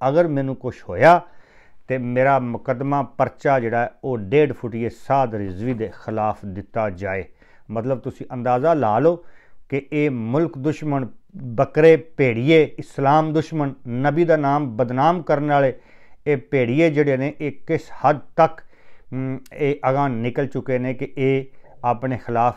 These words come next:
ਕੋਈ ਖਬਰ ਵੀ ਬਰਦਾਸ਼ਤ ਨਹੀਂ ਕਰ ਸਕਦੇ। ਤੇ ਮੈਂ ਵੈਦ ਬੰਦਾ ਜਿਹੜਾ ਹਰ ਦਸਾਂ ਦਿਨਾਂ ਬਾਅਦ ਪੂਰੇ ਤਰੇ ਦਿਨ ਇਹਨਾਂ ਦੀ ਖੜਕਾਨਾ ਔਰ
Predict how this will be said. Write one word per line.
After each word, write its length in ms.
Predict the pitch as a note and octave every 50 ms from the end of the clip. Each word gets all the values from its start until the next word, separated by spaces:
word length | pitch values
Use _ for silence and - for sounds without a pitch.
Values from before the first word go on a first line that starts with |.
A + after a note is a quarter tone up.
| - -
ਕੋਈ 120 | - B2 A#2 - -
ਖਬਰ 260 | - A#2 A#2+ C3 B2+
ਵੀ 140 | A#2+ A#2+ A#2+
ਬਰਦਾਸ਼ਤ 720 | G#2 F#2+ A2+ G2+ F#2+ F#2 A2 A2 A2+ A2 - - - -
ਨਹੀਂ 280 | G#2+ G#2+ A#2 A#2+ A#2+ A2 - -
ਕਰ 180 | - A2 G#2+ G2
ਸਕਦੇ। 600 | - - - A2+ G2+ - - G#2 B2 A2 F#2 - - - - - - -
ਤੇ 60 | -
ਮੈਂ 420 | C#3 C#3 D3 D#3 E3+ F#3 - - B2+
ਵੈਦ 300 | A#2+ E3 G3 G#3+ G3+ F#3
ਬੰਦਾ 400 | E3+ F3 E3+ E3 E3+ E3+ D#3+ - - - - - - -
ਜਿਹੜਾ 180 | D3 D#3+ D#3
ਹਰ 260 | C3 - D3 E3 F3 - - C#3
ਦਸਾਂ 320 | A#2+ D#3+ F3 E3+ F#3 F#3 F3+
ਦਿਨਾਂ 260 | D3 E3 F3 F3 E3+
ਬਾਅਦ 300 | D#3 D#3+ D#3 D3 C3+ C#3 - - - - - - - - -
ਪੂਰੇ 440 | E3 E3+ F3+ F3+ F3+ F#3 F#3 F3 D#3+
ਤਰੇ 520 | - - - - D#3+ E3 E3 E3+ F3+ F#3+
ਦਿਨ 220 | F3 F3+ F3+ F3 E3+ -
ਇਹਨਾਂ 220 | E3+ E3 E3 D#3 D3
ਦੀ 180 | C#3 C#3+ C#3+ - -
ਖੜਕਾਨਾ 580 | - C3+ B2+ - B2 B2+ C3 C#3 D#3 D#3+ D3+ - - - - - - - - -
ਔਰ 100 | C#3 C#3